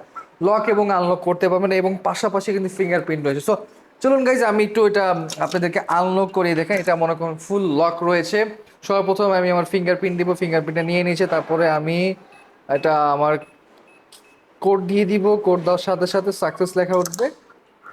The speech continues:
এটা ওপেন হয়ে গেছে। ওয়াও, without key এই চমৎকার লকারটি আমি খুলে ফেললাম।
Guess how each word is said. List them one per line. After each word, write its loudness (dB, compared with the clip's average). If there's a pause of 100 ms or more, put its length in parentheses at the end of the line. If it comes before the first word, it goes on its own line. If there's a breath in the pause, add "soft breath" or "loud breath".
(140)
এটা -2
ওপেন -4
হয়ে -8
গেছে। -12
ওয়াও, 0 (560)
without 2 (160)
key 2
এই -2
চমৎকার 2
লকারটি 0
আমি -2
খুলে -2
ফেললাম। -8